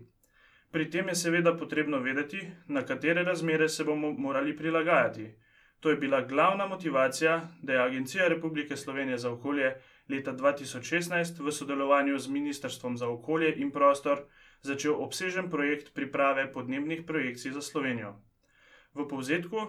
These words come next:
se bomo dotaknili podnebnih projekcij za temperaturo, padavine in hidrološke spremenljivke do konca enaindvajsetega stoletja. Moja prva gostja danes je magistra Mojca Dolinar, vodja sektorja za analize podnebja in vodnega kroga.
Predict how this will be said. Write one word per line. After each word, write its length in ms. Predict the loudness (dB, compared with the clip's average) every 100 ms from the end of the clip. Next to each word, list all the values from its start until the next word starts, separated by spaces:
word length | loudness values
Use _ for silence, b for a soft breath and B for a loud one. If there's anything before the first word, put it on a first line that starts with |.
| -8
se 160 | -6
bomo 220 | 0 0 2
dotaknili 580 | 0 -2 -4 0 0
podnebnih 440 | -2 -4 -2 -2 -4
projekcij 460 | -4 -2 -4 -8 -8
za 100 | -8
temperaturo, 720 | -8 -10 -10 -4 2 4 2 B B B
padavine 640 | -4 0 0 0 0 0 -2
in 100 | -8
hidrološke 600 | -8 -2 0 2 0 -2
spremenljivke 800 | -4 -2 0 2 0 0 0 -2 -4
do 120 | -6 2
konca 420 | 2 2 2 0
enaindvajsetega 800 | 0 -2 -2 -2 -4 -6 -8 -6
stoletja. 480 | -4 -2 -2 -4 -8 -14 _ _ _ _ b b b b b b
Moja 260 | 4 4 4
prva 240 | 4 4
gostja 320 | 6 6 4 4
danes 360 | 6 6 0
je 60 | 0
magistra 440 | 0 0 -2 0
Mojca 320 | -2 -2 -6
Dolinar, 420 | -8 -6 2 2 2 -12 _
vodja 340 | -2 2 4 2
sektorja 480 | 2 -2 2 4
za 160 | 4 0
analize 440 | 0 -2 -2 -2 -4
podnebja 460 | -2 -2 0 0 -2
in 160 | -6
vodnega 400 | -2 -2 -2 -4 -6
kroga. 320 | -6 -4 -6